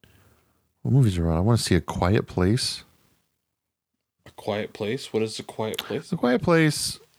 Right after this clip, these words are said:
Speaker 1: was the movie they showed during the Super Bowl. Like, I don't know, it's a dude from The Office and his family, and if they make a noise, some monsters find them. Yeah.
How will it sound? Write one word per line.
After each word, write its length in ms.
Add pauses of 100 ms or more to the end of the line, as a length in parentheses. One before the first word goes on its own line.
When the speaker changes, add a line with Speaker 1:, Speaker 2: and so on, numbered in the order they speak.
(220)
Speaker 1:
was 320
the 160
movie 400
they 140
showed 240
during 160
the 60
Super 260
Bowl. 460
Like, 420 (160)
I 100
don't 120
know, 280
it's 140
a 20
dude 180
from 140
The 80
Office 560 (640)
and 80
his 120
family, 420
and 80
if 80
they 100
make 220
a 40
noise, 400
some 200
monsters 400
find 240
them. 140 (3250)
Yeah. 200